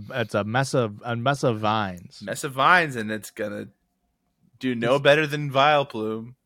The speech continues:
Speaker 2: or Weepinbell.
Speaker 1: Right, right around Bulbasaur. I think that makes sense. And
Speaker 2: Yeah.
Speaker 1: D tier. Kangaskhan is a giant kangaroo type Pokemon that doesn't really
Speaker 2: Uh,
Speaker 1: look like a kangaroo.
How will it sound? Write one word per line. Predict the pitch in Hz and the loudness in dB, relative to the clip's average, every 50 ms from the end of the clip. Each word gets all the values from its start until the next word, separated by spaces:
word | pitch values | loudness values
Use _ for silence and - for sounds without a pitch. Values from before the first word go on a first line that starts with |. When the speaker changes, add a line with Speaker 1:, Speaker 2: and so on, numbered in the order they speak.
| _ _ _ | _ _ _
Speaker 2:
or | 113 120 110 98 95 - - | -6 -4 -2 -2 -4 -6 -6
Weepinbell. | 127 135 139 - 127 107 101 98 104 127 139 - _ _ _ _ _ _ _ _ _ _ _ _ _ _ _ _ _ _ _ _ _ _ _ _ _ _ _ _ _ _ _ _ _ _ _ _ _ _ _ 131 | -6 -6 -4 -4 -6 -6 -4 0 0 0 0 -2 _ _ _ _ _ _ _ _ _ _ _ _ _ _ _ _ _ _ _ _ _ _ _ _ _ _ _ _ _ _ _ _ _ _ _ _ _ _ _ -2
Speaker 1:
Right, | 127 143 156 | 2 2 2
right | 170 170 175 196 220 | 2 2 2 2 2
around | 220 202 208 190 175 151 127 | 2 2 2 2 2 2 0
Bulbasaur. | 120 113 107 104 104 95 - 104 101 104 110 113 123 | -2 -2 -2 -2 -4 -4 -4 -6 -6 -6 -6 -8 -10
I | 123 120 | -10 -8
think | 113 107 104 | -8 -6 -6
that | 101 98 | -6 -6
makes | 98 95 92 - | -6 -8 -10 -10
sense. | - 98 98 - - - - - | -10 -10 -10 -10 -14 -16 -16 -14
And | - 113 113 107 | -10 -10 -8 -8
Speaker 2:
Yeah. | 101 | -6
Speaker 1:
D | 110 107 107 | -4 -4 -6
tier. | 104 - 104 104 120 127 135 - _ _ _ _ - - - - _ _ - | -6 -6 -6 -6 -6 -8 -10 -14 _ _ _ _ -20 -20 -20 -20 _ _ -4
Kangaskhan | - 165 180 208 240 269 - - 269 254 254 247 247 240 233 | 0 2 2 2 2 0 0 0 0 2 4 4 2 2 2
is | 190 175 165 | 2 2 2
a | 151 127 | 2 0
giant | 120 110 110 110 113 123 123 139 160 175 180 180 180 175 _ - - - - - - _ _ _ _ _ | 0 -4 -8 -2 0 2 2 4 4 2 2 0 0 -2 _ -14 -18 -16 -18 -18 -20 _ _ _ _ _
kangaroo | - - 139 156 170 175 185 175 147 123 117 117 120 131 151 170 190 202 180 | -8 -4 -2 -2 0 2 4 4 4 4 4 4 4 6 6 4 4 2 2
type | - 175 185 196 196 - - - | 2 2 2 2 2 0 -2 0
Pokemon | - 202 202 196 214 214 208 208 208 208 214 220 220 214 214 180 | 2 2 2 4 2 2 2 2 2 2 2 0 0 -2 -2 -2
that | 127 120 | -2 -2
doesn't | - 135 127 127 139 | -2 -2 -4 -2 -2
really | 143 143 139 120 101 | 0 0 0 0 -2
Speaker 2:
Uh, | |
Speaker 1:
look | 95 104 120 - - | -4 -6 -6 -4 -2
like | 151 156 156 | -4 -2 -2
a | 170 151 | -4 -4
kangaroo. | - 165 175 175 180 180 180 180 180 185 185 190 190 190 | -2 -2 -2 0 -2 0 0 2 2 0 0 -2 -4 -8